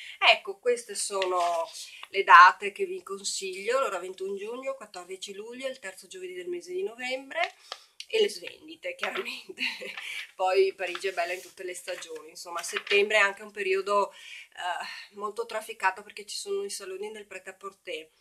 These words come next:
per cui c'è tutto il mondo. Eh,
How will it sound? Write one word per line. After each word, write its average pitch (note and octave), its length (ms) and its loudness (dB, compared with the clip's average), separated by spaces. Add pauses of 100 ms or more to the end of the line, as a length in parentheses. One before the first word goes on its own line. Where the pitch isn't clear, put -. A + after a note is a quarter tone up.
(200)
per - 140 -20
cui G#3 100 -12
c'è G3+ 300 -12
tutto B3 320 -4
il A3 100 2
mondo. F#3+ 880 4
Eh, - 840 -18